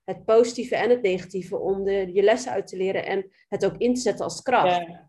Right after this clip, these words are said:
Speaker 2: ja.
Speaker 1: Dat vind ik vooral, eh, belangrijke boodschap om ook, eh, als laatste mee te geven.
Speaker 2: Zeker.
Speaker 1: Want, eh,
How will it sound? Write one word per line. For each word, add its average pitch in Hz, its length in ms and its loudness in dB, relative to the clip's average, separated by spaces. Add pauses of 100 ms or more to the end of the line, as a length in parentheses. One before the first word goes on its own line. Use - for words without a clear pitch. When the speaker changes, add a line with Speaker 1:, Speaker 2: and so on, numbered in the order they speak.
Speaker 2:
ja. 180 560 -2
Speaker 1:
Dat - 180 -16
vind 208 140 2
ik 202 160 0
vooral, 196 520 2
eh, 190 180 -2
belangrijke 202 520 2
boodschap 202 520 -2
om 190 160 -10
ook, 190 340 -4
eh, 185 380 -4 (320)
als - 240 -10
laatste 185 320 0
mee 180 140 -2
te 180 120 -16
geven. 190 520 -2 (300)
Speaker 2:
Zeker. 185 440 -8
Speaker 1:
Want, - 280 -4
eh, 196 500 -2